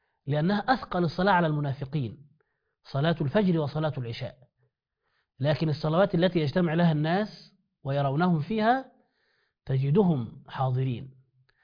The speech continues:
أما الصلوات التي فيها ينامون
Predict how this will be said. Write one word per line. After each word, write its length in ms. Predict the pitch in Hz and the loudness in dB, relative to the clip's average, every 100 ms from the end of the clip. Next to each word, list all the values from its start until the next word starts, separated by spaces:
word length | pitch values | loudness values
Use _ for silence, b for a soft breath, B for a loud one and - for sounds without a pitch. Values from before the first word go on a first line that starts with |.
| _ _ - | _ _ -2
أما 200 | 208 175 | 0 0
الصلوات 520 | - 170 165 180 175 | -2 -2 2 2 2
التي 260 | 170 170 | 0 0
فيها 240 | 147 185 160 | 0 2 2
ينامون 760 | 151 143 143 160 175 131 127 | 2 0 0 2 2 0 -4